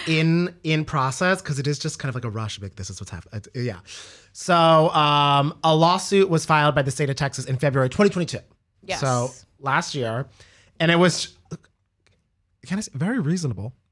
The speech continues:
Speaker 2: <laughs> It was just saying, "Brittany, stop giving fitness advice, coaching,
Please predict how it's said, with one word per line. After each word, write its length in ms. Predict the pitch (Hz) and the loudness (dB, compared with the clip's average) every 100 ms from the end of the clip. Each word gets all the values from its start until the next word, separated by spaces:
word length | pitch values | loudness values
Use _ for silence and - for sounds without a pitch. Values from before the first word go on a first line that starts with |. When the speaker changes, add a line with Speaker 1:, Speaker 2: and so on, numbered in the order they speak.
| - | -2
Speaker 2:
<laughs> 0 | |
It 140 | 190 | 2
was 200 | 254 247 208 | 4 4 2
just 160 | 208 | 0
saying, 320 | - 208 - - | 2 2 2 0
"Brittany, 520 | 196 262 208 147 - _ | -2 2 2 2 -2 _
stop 800 | - - - 170 196 269 269 - _ _ _ - | -14 -10 -2 4 6 6 4 -12 _ _ _ -6
giving 280 | 208 185 | -2 -2
fitness 380 | 165 170 196 190 | -4 -6 -4 -6
advice, 520 | 202 180 185 190 - - _ _ _ - | -4 -2 0 -2 -6 -20 _ _ _ -6
coaching, 720 | - 180 175 196 190 185 | 4 4 4 4 6 6